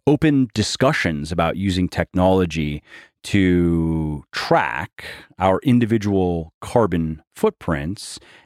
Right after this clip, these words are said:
and regulate our ability to do things based on our carbon credits that we have, that we as individuals can only be responsible for so much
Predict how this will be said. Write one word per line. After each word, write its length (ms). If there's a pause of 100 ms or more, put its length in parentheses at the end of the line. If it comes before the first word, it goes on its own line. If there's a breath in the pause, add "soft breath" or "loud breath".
(120)
and 380
regulate 680
our 200
ability 800
to 520
do 200
things 540
based 760
on 680
our 520
carbon 560
credits 420
that 160
we 120
have, 400
that 260 (380 loud breath)
we 220
as 160
individuals 880
can 200
only 320
be 160
responsible 920
for 180
so 220
much 340